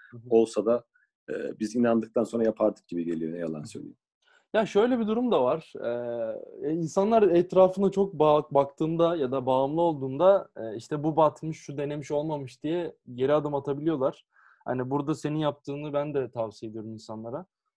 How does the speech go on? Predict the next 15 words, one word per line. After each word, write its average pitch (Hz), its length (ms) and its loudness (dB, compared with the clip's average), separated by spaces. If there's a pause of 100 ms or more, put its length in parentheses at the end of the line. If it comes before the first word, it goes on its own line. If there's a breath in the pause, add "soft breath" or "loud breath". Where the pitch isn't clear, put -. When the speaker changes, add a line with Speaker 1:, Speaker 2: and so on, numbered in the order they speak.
(200)
Speaker 1:
Ee, - 40 -8 (460)
yani 143 200 -2
sen 185 280 2
belki 185 280 6
onu 180 180 4
yapacak 170 400 2
doğru 156 240 0
kişisin. 120 440 -16
Diğer 147 260 4
kişi - 200 -12
belki 151 200 0
tamamen 156 340 -4
tesadüfen 139 680 -4 (240)
yapıyor 107 360 -8
onu. 113 240 -10